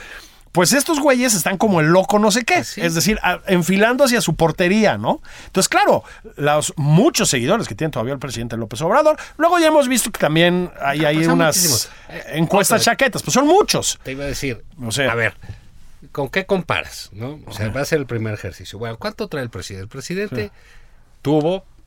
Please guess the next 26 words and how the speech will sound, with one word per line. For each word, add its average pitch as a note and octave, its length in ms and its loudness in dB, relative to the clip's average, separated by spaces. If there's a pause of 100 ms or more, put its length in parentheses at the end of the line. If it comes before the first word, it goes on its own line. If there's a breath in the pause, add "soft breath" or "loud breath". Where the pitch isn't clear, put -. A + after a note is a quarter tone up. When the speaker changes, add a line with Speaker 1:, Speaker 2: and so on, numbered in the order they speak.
(540)
Speaker 2:
cosa - 280 -18 (520)
enorme, D#3 680 2
realmente G2+ 720 -2
una, G2 680 -6
un F#2+ 120 -14
Speaker 1:
Una G2+ 80 -8
Speaker 2:
dato A2 220 -2
Speaker 1:
votación C3+ 220 2
masiva. F3 420 2
Speaker 2:
histórico, A3+ 560 2 (100)
¿no? B2+ 80 2
Speaker 1:
Así F#3 80 4
es. - 340 -2
Speaker 2:
E-, A#2+ 80 -6
este, G2+ 300 -8 (280 loud breath)
treinta D3+ 280 0
millones G#2+ 240 -4
de F2 80 -12
votos. D#2 420 -14 (1300)
¿Cuántos G2 420 -16
quieres F2+ 340 -18
que A2+ 100 -16
voten? C3 280 -16 (260)
Muchos. G#2 560 -6 (100)
Speaker 1:
Así C3+ 220 -2
es, - 260 -4